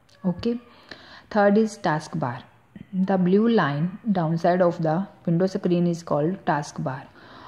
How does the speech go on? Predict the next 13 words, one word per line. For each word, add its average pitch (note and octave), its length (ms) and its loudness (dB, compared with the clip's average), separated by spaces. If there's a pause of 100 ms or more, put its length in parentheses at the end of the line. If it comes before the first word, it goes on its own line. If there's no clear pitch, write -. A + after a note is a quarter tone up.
(160)
On G3 220 4
the G#3+ 120 4
taskbar, F#3+ 640 2
start G3 420 2
button F#3+ 280 2
is F3+ 160 0
present. C#3 560 -8 (460)
When D#3+ 240 -2
you E3 120 0
click E3+ 280 -6
the E3+ 120 2
start F3 360 0
button, D#3 400 0